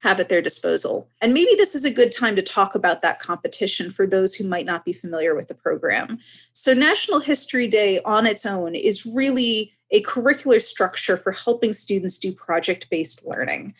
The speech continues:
So the whole point of that is that they get to pick out something that really intrigues them in history and then create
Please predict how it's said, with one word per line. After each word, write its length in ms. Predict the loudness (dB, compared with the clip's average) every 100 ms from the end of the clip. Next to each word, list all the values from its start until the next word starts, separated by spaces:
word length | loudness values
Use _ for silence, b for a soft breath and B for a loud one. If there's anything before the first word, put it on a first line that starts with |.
| B B
So 240 | -12 0 2
the 240 | 2 0 -4
whole 400 | -6 2 2 2
point 320 | -2 0 0
of 100 | 2
that 260 | 2 2
is 180 | 0 -2
that 120 | -2
they 100 | -2
get 200 | 0 -2
to 80 | -2
pick 320 | -6 -8 -4
out 180 | -2 -2
something 400 | -2 -2 2 2
that 180 | 2 0
really 300 | -2 0 2
intrigues 600 | 0 0 -2 -2 -4 -2
them 120 | -2
in 80 | -2
history 680 | -4 -6 -4 -4 -4 -4 b b b -2
and 140 | 0
then 160 | 2 0
create 800 | -2 -2 4 4 4 0 -8